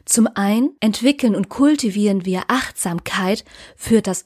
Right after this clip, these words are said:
Speicherbewusstsein, für unser Erinnerungsvermögen, indem wir einen Samen der Achtsamkeit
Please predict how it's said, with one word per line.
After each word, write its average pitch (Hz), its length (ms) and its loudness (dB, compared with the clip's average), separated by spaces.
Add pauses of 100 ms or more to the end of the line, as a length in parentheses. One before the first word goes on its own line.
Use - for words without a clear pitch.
Speicherbewusstsein, 175 1040 0
für - 120 -8
unser - 260 -4
Erinnerungsvermögen, 185 1160 -4 (420)
indem 220 480 4
wir 202 200 -2
einen 185 280 0
Samen 202 520 2
der - 160 -4
Achtsamkeit 180 760 -6